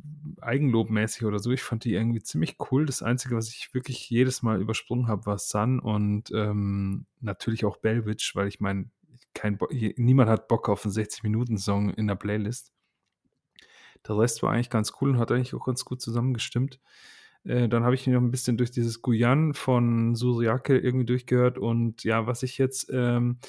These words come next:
im Nachgang noch gehört hab, war Revengeance von Conan. Äh, das ist irgendwie ein ganz geiles Album. Überhaupt Conan, find ich, äh, fängt ja schon mal mit dem Namen an, dass das irgendwie,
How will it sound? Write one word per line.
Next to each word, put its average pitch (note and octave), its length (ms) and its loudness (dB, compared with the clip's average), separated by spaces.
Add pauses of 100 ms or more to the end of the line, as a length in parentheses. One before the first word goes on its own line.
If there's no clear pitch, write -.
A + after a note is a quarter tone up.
(340)
im A#2+ 140 2
Nachgang D3+ 540 4
noch D3+ 360 0 (100)
gehört C3+ 460 4
hab, C3 280 0
war A#2+ 640 2 (960)
Revengeance C3+ 800 6
von B2+ 240 4
Conan. D#3 880 4
Äh, A#2 440 2 (160)
das D3 240 0
ist - 340 -6
irgendwie C3+ 400 2
ein B2 260 0
ganz - 420 -4
geiles - 460 0
Album. C#3 640 0
Überhaupt A#2+ 400 -2
Conan, D3+ 640 0
find B2+ 220 -2
ich, - 180 -8
äh, A2 200 0
fängt - 300 -8
ja A2 80 -4
schon - 160 -4
mal G#2+ 100 0
mit G#2+ 160 -6
dem G#2+ 160 -2
Namen A2+ 380 0
an, G2+ 200 -4
dass G2+ 140 -10
das - 180 -12
irgendwie, G2+ 640 -2